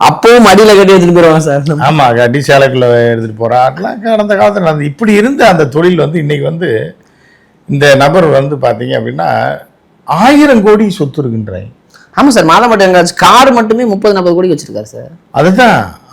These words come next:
Speaker 2: ஆயிரம் கோடினா எப்படிடா சமையலுக்கு எதுக்குடா இவ்வளவு காசு கொடுக்குறீங்கன்ற ஒரு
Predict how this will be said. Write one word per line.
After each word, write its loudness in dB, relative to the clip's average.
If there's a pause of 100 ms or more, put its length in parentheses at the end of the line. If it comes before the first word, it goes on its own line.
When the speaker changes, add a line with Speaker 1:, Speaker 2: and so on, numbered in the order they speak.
(160)
Speaker 2:
ஆயிரம் -2
கோடினா -2
எப்படிடா -2
சமையலுக்கு -2
எதுக்குடா -2
இவ்வளவு 0
காசு -4
கொடுக்குறீங்கன்ற -6
ஒரு -8